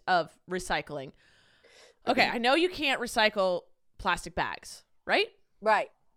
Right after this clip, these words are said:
Speaker 2: But you can use them over and over again. Go ahead.
Speaker 1: Correct. Uh, you can take them to the store and have, and put them in a special bin.
Speaker 2: Yeah.
Speaker 1: Who knows if they actually recycle them or not,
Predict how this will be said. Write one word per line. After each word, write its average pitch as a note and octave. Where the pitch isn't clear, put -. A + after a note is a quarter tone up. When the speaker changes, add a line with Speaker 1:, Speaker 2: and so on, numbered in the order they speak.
Speaker 2:
But G#3
you A3+
can A3
use A#3
them F#3+
over G3+
and F3
over E3+
again. -
Go G4
ahead. C#4+
Speaker 1:
Correct. -
Uh, F#3+
you A3+
can A#3+
take D#4+
them D4
to B3
the G#3+
store A#3
and G3
have, G3
and F3
put G3
them F#3+
in F3+
a E3+
special F3
bin. F3
Speaker 2:
Yeah. A3
Speaker 1:
Who C#4
knows G#3
if -
they F3
actually D#3
recycle F#3
them D3
or C#3+
not, D#3